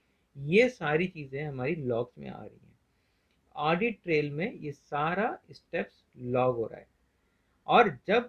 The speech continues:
हम लोग उसको analysis करते हैं, then we got to know कि yes, there is something activity happen which are not supposed to be done or whatever। तो ये क्या हो रहा है, that's why this audit trail help to detect कि गलती कहाँ पे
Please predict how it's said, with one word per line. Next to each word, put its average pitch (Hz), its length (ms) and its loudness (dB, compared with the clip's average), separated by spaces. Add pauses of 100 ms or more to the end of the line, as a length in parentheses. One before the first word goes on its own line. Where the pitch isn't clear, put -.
(100)
हम 156 240 -2
लोग 247 280 4
उसको - 480 -8
analysis 139 520 -10
करते 120 300 -12
हैं, 170 240 -6
then 139 180 -8
we 131 140 -6
got 120 200 0
to 127 120 -12
know 147 160 -8
कि 135 220 -10
yes, - 200 -6 (160)
there 123 260 -6
is 196 140 -6
something 120 480 -12
activity 127 540 -14
happen 156 240 -10
which 131 180 -8
are 127 80 -14
not 117 180 -14
supposed 120 280 -18
to 135 120 -14
be 160 140 -6
done 123 240 -6
or - 80 -6
whatever। - 300 -14 (1600)
तो 202 40 -2
ये 214 140 4
क्या 220 160 4
हो 214 60 6
रहा 226 120 6
है, 330 140 -2 (140)
that's 165 260 -2
why 226 160 -2
this 185 180 -4 (260)
audit 175 360 0 (180)
trail 160 360 0 (260)
help 185 240 -2 (180)
to 202 120 -6 (100)
detect 135 400 -4 (720)
कि 185 80 -4
गलती 131 360 -2
कहाँ 117 340 -12
पे - 120 -8